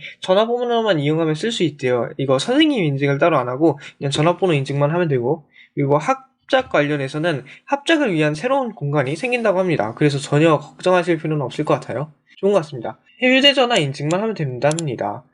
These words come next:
그리고, 어허, 이러-, 이런 식으로 생기나 봐요. 그리고 이미 가입한 선생님 회원, 기존에 이미 선생님 계정을 만드신 분들도 저-, 휴대전화 인증을 해야 될 것 같습니다.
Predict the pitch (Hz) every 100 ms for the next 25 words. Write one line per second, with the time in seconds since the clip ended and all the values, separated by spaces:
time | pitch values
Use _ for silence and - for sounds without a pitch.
0 | _ 131 131 170 247 - _ _ 131 120
1 | - 127 - 139 156 - 165 180 175 165
2 | 151 135 170 175 180 170 120 104 151 -
3 | - - - 135 160 220 - _ - 170
4 | 226 226 156 156 175 208 202 208 196 180
5 | 147 110 113 - _ - - 185 247 254
6 | 233 226 160 156 156 160 247 262 - 156
7 | 156 156 123 127 143 156 143 135 127 123
8 | 170 - _ _ _ - 165 - - 277
9 | 269 226 190 170 156 131 131 139 135 147
10 | 151 - 240 240 226 143 131 113 123 147